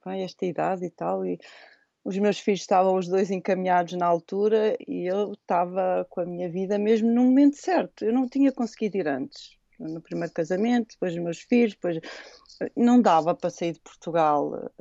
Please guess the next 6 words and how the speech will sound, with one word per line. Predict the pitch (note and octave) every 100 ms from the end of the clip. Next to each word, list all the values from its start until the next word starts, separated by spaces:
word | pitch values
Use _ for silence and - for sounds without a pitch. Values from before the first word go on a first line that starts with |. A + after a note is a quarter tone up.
| E3
N-, | - F3+ G3
nunca | - G3+ G3 G#3+
consegui | A3+ G#3+ - F3+ F#3
criar | A3+ G3+ F#3+ F#3
as |
circunstâncias. | F3+ G3 E3+ A#3+ A3 - D#3 E3+ E3 D#3+